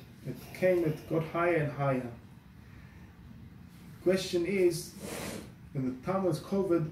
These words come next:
all the mikvahs were closed. So that they went to the mikveh. Where did they go to the mikveh? They used, they used to go to the Kinneret, to the sea. You're allowed to go on Shabbos to a mikveh. You're allowed to use it as a mikveh, and you're allowed to go to Shabbos to mikveh the sea. But there's one problem.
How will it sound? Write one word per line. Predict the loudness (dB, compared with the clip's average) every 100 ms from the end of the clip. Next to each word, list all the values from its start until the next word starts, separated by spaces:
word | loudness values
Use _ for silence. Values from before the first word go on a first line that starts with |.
| -2
all | 0
the | 2
mikvahs | 2 2 0 2 2 2
were | -4
closed. | 6 8 8 4 -4 -14 -20 -20 -18 -18 -18 -18 -18
So | 4 8
that | 8 6 2 -2 2
they | 4
went | 6 6 4
to |
the | 2 4
mikveh. | 4 2 4 6
Where | 6
did | 4
they | 2
go | 4 4
to | 2
the | 0
mikveh? | 0 0 2 2 2
They | 2
used, | 2 2 4
they | 4
used | 4
to | 2
go | 4 2
to | 2
the | -4
Kinneret, | 0 2 6 6 6 2
to | 0
the | 0
sea. | 0 -2 0 0 0 -2 -4
You're | 2
allowed | 6 6 6
to |
go | 8 10 8
on |
Shabbos | 4 2 4 4 2 2
to | 2
a |
mikveh. | 4 2 2 0 0 -2 -8 -10 0
You're | 4
allowed | 4
to | 4
use | 4
it | 6
as | 6
a |
mikveh, | 6 4 2 0
and | 2
you're | 4
allowed | 6 6
to | 6
go | 6
to |
Shabbos | 6 4 2 2 0 -6 -14 -10
to | 2
mikveh | 2 4 0
the | 0
sea. | 0 -2
But | -2 -2
there's | -2 0
one | 2 2
problem. | 4 6 6 2